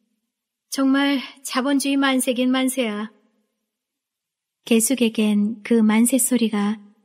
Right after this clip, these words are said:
Speaker 2: 어쩐지 말세야 말세 하는 소리로 들렸다. 마음이 심란해졌다.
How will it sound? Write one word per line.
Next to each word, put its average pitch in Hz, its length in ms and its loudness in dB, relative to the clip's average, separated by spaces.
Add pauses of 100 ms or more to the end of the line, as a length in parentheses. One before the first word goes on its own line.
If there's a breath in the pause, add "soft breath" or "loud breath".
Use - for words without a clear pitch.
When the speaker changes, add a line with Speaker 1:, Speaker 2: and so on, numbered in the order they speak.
(160)
Speaker 2:
어쩐지 214 840 0
말세야 226 560 2
말세 220 680 0 (360)
하는 262 280 2
소리로 247 380 -4
들렸다. 208 600 -4 (920)
마음이 220 720 4
심란해졌다. 247 1000 0